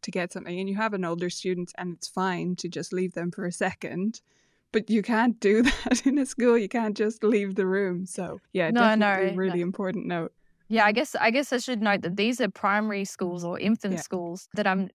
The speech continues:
Speaker 2: that I was in. So they're small children, you know, some five-year-olds, six-year-olds, yeah, that are still learning, you know, how school works, let alone, yeah, being left alone for a minute while I go get a cup of tea from the staff <laughs> room. So
Speaker 1: Yeah, <laughs> that's
Speaker 2: yeah.
Speaker 1: not gonna happen.
Speaker 2: <laughs>
Speaker 1: Yeah.
Speaker 2: Yeah.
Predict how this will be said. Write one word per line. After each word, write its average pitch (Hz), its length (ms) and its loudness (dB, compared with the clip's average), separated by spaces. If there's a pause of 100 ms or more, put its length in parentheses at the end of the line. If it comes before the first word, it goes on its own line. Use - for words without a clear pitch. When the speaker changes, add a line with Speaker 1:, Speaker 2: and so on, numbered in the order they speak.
Speaker 2:
that 190 180 0
I 170 120 0
was 180 200 -4
in. 196 280 0
So 180 500 -4
they're - 320 -2
small 247 340 0
children, 180 560 -4
you 190 120 -10
know, 185 100 -4
some 196 300 -2
five-year-olds, 185 720 -2
six-year-olds, 180 760 -8
yeah, 156 220 -2
that 180 220 -6
are 196 120 -2
still 320 380 -2
learning, 233 480 2
you 208 100 -4
know, 190 120 -2
how 190 180 0
school 190 300 -8
works, - 320 -4
let 190 120 -4
alone, 185 320 -2
yeah, 185 120 -2
being 190 280 -4
left 190 220 -6
alone 185 300 -2
for 190 160 -2
a 180 40 -2
minute 180 260 -8
while 180 140 -2
I 175 120 -2
go 180 120 -6
get 190 280 -4
a 185 80 -8
cup - 180 -12
of 185 60 -4
tea 185 180 -2
from 185 220 -8
the 185 80 -8
staff - 420 -2
<laughs> 233 140 -2
room. 208 120 -2
So - 280 -12
Speaker 1:
Yeah, 208 200 -4
<laughs> 196 40 -8
that's 233 320 -2
Speaker 2:
yeah. 233 80 0
Speaker 1:
not - 180 -2
gonna 247 140 -2
happen. 226 320 -4
Speaker 2:
<laughs> 330 80 2 (260)
Speaker 1:
Yeah. 254 320 0 (680)
Speaker 2:
Yeah. 151 280 -4